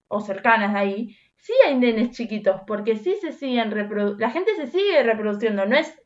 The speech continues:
el humano más joven del, del universo, Tom Holland. El tema está que había un hombre, porque mataron a todas las mujeres, sí. El alcalde del pueblo lo sostiene de que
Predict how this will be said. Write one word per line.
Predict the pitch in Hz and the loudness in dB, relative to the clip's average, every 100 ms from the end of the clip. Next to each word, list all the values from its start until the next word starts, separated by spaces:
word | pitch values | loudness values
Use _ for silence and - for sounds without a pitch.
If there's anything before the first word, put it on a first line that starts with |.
| _ | _
el | - 220 | 2 4
humano | 220 220 208 | 6 4 4
más | 208 - | 2 4
joven | 214 208 | 4 4
del, | 202 196 185 175 | 0 -4 -8 -6
del | 196 190 | -6 -4
universo, | 202 208 220 202 196 190 190 | 0 8 8 8 0 -2 -2
Tom | 196 196 | -4 -2
Holland. | 196 175 180 - - - _ _ _ | -2 -2 -6 -18 -20 -20 _ _ _
El | 240 240 | 0 0
tema | 311 339 370 | 2 2 0
está | 381 359 349 349 | 2 2 2 2
que | 277 202 202 - _ _ | 0 0 -2 -12 _ _
había | 214 220 277 262 196 202 - _ - | 2 2 4 2 2 0 -10 _ -4
un | 294 339 | 0 4
hombre, | 349 320 285 277 330 - _ _ _ - | 4 4 4 4 4 -2 _ _ _ -6
porque | 254 269 254 - - _ - 214 | 2 4 4 2 -12 _ -16 0
mataron | 240 247 359 480 | 4 6 6 2
a | 349 | 2
todas | 320 | 2
las | 339 | 2
mujeres, | 277 247 240 330 339 | 0 0 -2 -2 -6
sí. | 220 185 - _ _ - | -10 -10 -12 _ _ -2
El | 220 214 | 0 4
alcalde | 202 202 240 277 | 4 6 6 8
del | 277 254 | 8 8
pueblo | 311 320 370 | 6 6 4
lo | 330 254 | 2 2
sostiene | 226 240 247 262 | 0 0 2 2
de | 240 226 | 2 4
que | 233 277 339 | 6 6 4